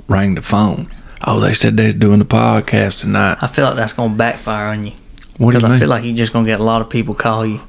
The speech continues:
Speaker 2: just, just to be on the podcast, though.
Speaker 1: Well,
Speaker 2: Like,
Speaker 1: that
Speaker 2: and they're gonna call you and be like, "You doing a podcast?" And you're like, "No." And they're like, "Oh, that's not how I was expecting that to go." <laughs>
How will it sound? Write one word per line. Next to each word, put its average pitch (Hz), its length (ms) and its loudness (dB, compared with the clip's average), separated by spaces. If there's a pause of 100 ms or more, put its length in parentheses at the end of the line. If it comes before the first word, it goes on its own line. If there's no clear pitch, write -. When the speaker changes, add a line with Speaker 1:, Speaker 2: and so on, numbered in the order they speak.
(1400)
Speaker 2:
just, - 300 -2
just 117 300 -2
to - 60 -14
be 113 160 0
on 107 180 -2
the 104 60 -4
podcast, 107 600 -4
though. - 220 -14 (960)
Speaker 1:
Well, 113 100 4
Speaker 2:
Like, 117 120 2
Speaker 1:
that 117 100 0
Speaker 2:
and 113 120 -4
they're 131 200 -2
gonna 123 200 -4
call 131 240 2
you 127 120 -2
and 120 80 -2
be 123 100 2
like, 123 220 2
"You 131 60 -4
doing 147 240 4
a 139 60 4
podcast?" 151 680 0
And 165 80 2
you're 139 80 2
like, 127 200 0
"No." 143 180 2
And 139 100 -2
they're 135 60 0
like, 120 200 0 (160)
"Oh, 135 300 2 (840)
that's 139 240 0
not 120 140 0
how 123 180 2
I - 20 0
was 117 100 0
expecting 123 460 0
that 123 200 2
to 120 60 0
go." 127 300 0
<laughs> - 1300 -4